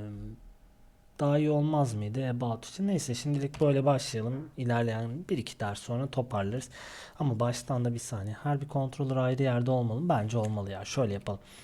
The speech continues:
Şimdi burada her bir controller'ı ayrı yere taşıyacağım ben. Sağ tuşla tıkladım. Yeni bir tane controller ekleyeceğim. Ekle. Yeni bir controller ekleyeceğim. Bu controller ilk controller'ım olacak. İsmi about olsun.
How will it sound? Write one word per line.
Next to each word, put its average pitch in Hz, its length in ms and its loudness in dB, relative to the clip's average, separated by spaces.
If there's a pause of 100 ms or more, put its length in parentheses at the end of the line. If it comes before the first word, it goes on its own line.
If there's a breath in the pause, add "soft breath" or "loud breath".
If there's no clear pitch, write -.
(580 loud breath)
Şimdi 180 200 2
burada 160 360 4 (1200)
her 185 300 6
bir 170 40 4
controller'ı 156 560 2
ayrı 139 180 6
yere 127 240 4
taşıyacağım 110 480 -2
ben. 170 100 0
Sağ 147 320 2
tuşla 151 300 -2
tıkladım. 139 460 -2
Yeni 156 200 2
bir 151 80 -2
tane 143 280 2
controller 135 460 2
ekleyeceğim. 104 560 -2
Ekle. 131 420 0 (500 loud breath)
Yeni 143 260 4
bir 139 220 -2 (1120)
controller 127 520 4
ekleyeceğim. 120 520 0
Bu 151 120 -2
controller 160 600 2
ilk 170 200 0
controller'ım 107 640 2
olacak. 120 340 -4
İsmi 160 480 -2
about 147 480 4
olsun. 98 240 -6